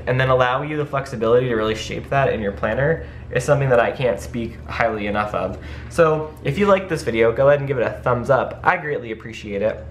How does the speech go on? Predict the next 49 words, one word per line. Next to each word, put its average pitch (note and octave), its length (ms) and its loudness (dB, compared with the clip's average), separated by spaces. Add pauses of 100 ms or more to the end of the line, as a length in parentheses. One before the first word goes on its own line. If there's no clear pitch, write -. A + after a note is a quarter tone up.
and B2 120 2
it B2 80 2
does D3 220 4
help C3+ 200 -2
the A2+ 60 -2
channel G#2+ 360 2
out. F#2+ 280 0 (300)
If - 60 -14
you'd D3 140 4
like, D#3+ 260 4
if A#2+ 120 -6
you C#3+ 80 0
wanna E3+ 180 6
go D#3 140 6
ahead D3 240 4
and B2 140 0
subscribe, B2+ 960 -2 (340)
you B2 80 -2
can B2+ 80 0
go B2+ 140 6
ahead A#2 120 2
and A#2+ 80 -10
click B2+ 160 -4
that A2 140 0
red G#2 160 0
subscribe D3 520 0
button C#3+ 320 2
so C3 140 -8
you G#2 100 -4
can G#2+ 140 -6
get G2+ 160 2
this - 100 -8
content G2+ 520 -2 (100)
right D#3 500 2
in C#3+ 80 0
your B2 120 -2
newsfeed A#2+ 420 -2
whenever G2+ 340 2
it's - 120 0
published. E3 600 0
I A#2 80 2
make A2 220 0
new A2+ 80 -4
videos G#2 440 -2
every G2+ 260 -4
Monday G#2+ 400 0
and G#2 200 -6
every G2 280 -6
Thursday. F3 580 0